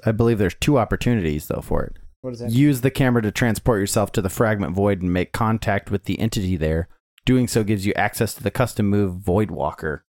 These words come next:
Speaker 1: So
Speaker 2: Yeah.
Speaker 1: there are two opportunities that will be opened by the question. You can choose either one.
Speaker 2: Sick.
Speaker 1: Yeah, both opportunities unlock the question.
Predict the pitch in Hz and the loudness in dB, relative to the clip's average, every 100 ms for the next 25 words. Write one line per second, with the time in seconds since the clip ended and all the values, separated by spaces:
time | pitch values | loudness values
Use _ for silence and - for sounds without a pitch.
0 | _ _ - 123 117 107 92 123 110 104 | _ _ -2 2 2 2 2 2 2 0
1 | - 156 131 110 104 110 127 113 104 98 | 2 4 4 4 2 0 0 2 2 2
2 | 95 92 107 90 104 98 104 104 104 95 | 0 0 0 0 -2 -4 -2 -2 -4 -2
3 | 95 87 - 101 - 113 101 92 90 90 | -2 -2 0 0 0 -2 -2 -4 -4 -4
4 | 78 80 95 92 73 - 107 101 90 92 | -6 -4 -2 -2 -4 -4 -4 -2 -2 -2
5 | 87 73 82 _ _ - - - 196 - | -4 -4 -8 _ _ 0 2 0 -2 -4
6 | - - _ _ _ - 85 85 113 113 | -8 -10 _ _ _ -4 -2 0 2 2
7 | 110 87 95 95 92 87 85 - 90 - | 0 0 0 0 0 0 -2 -4 -6 -2
8 | 82 - 82 78 80 | -2 -2 -4 -4 -6